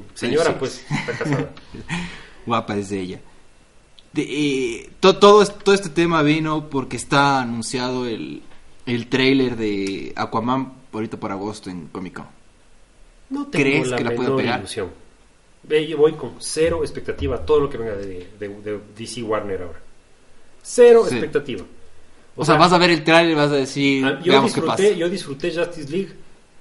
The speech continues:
Speaker 2: como una película de acción más, porque fui sin ningún tipo de expectativa.
Speaker 1: No, yo, yo me
Speaker 2: Y
Speaker 1: acuerdo
Speaker 2: salí
Speaker 1: que
Speaker 2: entretenido.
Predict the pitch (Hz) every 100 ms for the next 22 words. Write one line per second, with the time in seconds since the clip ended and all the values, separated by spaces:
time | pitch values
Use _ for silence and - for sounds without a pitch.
0 | - - 127 127 135 160 151 131 139 151
1 | 156 143 135 131 123 120 117 117 120 -
2 | 156 143 220 - - - - - 135 -
3 | 120 170 170 - 160 139 107 101 120 165
4 | 196 - - - 143 147 147 127 131 -
5 | - - - - - - - - 101 101
6 | 92 90 101 98 - 101 104 113 - 139
7 | 131 165 160 160 262 330